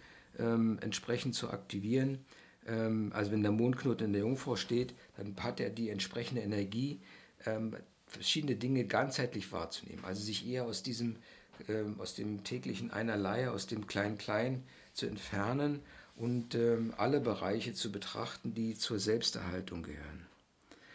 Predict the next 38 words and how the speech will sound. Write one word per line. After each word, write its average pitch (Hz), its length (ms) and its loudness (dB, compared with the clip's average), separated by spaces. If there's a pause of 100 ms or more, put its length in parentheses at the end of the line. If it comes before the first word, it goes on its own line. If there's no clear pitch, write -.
(140)
und 101 160 -2
auch 101 140 -2
diese 107 320 0
entsprechend 107 520 -2
zu - 120 0
aktivieren 107 520 2
und 110 100 0
aufrechtzuerhalten. 78 920 -6 (720)
Hier 104 120 -2
geht 113 180 2
es 110 100 2
vor 110 140 0
allem 107 220 4
darum, 139 520 4 (200)
dass - 160 -4
man 123 160 4
sich 113 160 2
fokussieren 139 580 4
kann 127 220 0
auf 110 100 -2
die 110 140 -4
Gesundheit, 120 520 4
Hygiene 110 380 4
und 117 140 2
Ernährung 143 580 6 (320)
und 143 200 2
eigentlich 131 280 0
auf 113 120 -4
seinen 110 200 0
Körper 110 340 -2
hören 87 240 -2
sollte, 73 320 -8 (460)
als 95 220 2
ersten - 340 -4
Schritt, - 340 -8 (380)
um 135 180 6
aus 110 240 0
einer, 101 460 0